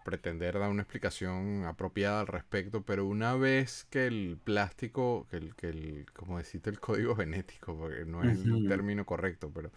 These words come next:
Speaker 1: del plástico, una vez que, usualmente eso pasa con exposición al sol,
Speaker 2: Sí.
Speaker 1: este, con rayos U V.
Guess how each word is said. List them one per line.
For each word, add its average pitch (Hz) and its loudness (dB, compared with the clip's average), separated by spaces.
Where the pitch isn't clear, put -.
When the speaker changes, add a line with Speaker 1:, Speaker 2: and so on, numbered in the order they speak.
Speaker 1:
del 92 0
plástico, 101 0
una 107 2
vez 117 2
que, - -4
usualmente 131 2
eso 139 0
pasa 123 4
con 131 0
exposición 92 -2
al 101 0
sol, 90 0
Speaker 2:
Sí. 90 2
Speaker 1:
este, 64 2
con 87 -4
rayos 87 -2
U 110 2
V. 87 2